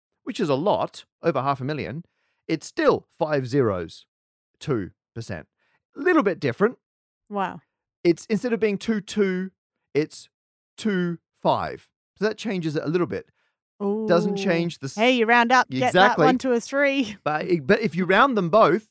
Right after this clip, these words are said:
Speaker 1: they're the same. So the, the point is,
Speaker 2: <laughs>
Speaker 1: if all you care about is the rough answer, or even a very accurate answer, you can still ignore a lot along the way. So I'm gonna be ignoring a lot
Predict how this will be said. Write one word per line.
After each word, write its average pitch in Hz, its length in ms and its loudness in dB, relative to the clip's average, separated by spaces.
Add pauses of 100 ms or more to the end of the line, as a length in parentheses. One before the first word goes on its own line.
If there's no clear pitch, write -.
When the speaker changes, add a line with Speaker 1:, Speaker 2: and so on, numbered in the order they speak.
(120)
Speaker 1:
they're 127 160 -2
the 156 100 -6
same. 262 360 -2 (720)
So 147 440 4
the, 151 120 -2
the 156 140 -2
point 233 280 0
is, - 360 -6 (240)
Speaker 2:
<laughs> - 220 -14 (360)
Speaker 1:
if 180 160 0
all 233 240 4
you 196 160 -2
care 160 260 2
about 123 280 2
is 120 100 -8
the 120 100 -2
rough 147 260 -2
answer, 95 500 -6 (120)
or 165 160 4
even 160 400 0 (120)
a 127 60 -4
very 120 300 -2
accurate 120 380 -2
answer, 101 300 -6
you 147 140 -10
can 185 140 -8
still 190 200 -10
ignore 131 460 -2
a 117 80 2
lot 117 220 -2
along 101 320 -4
the 82 60 -10
way. 73 240 -14 (300)
So 101 480 -2
I'm 147 260 2
gonna 135 180 -2
be 127 120 -2
ignoring 104 600 -6 (520)
a 110 80 -4
lot 110 400 -8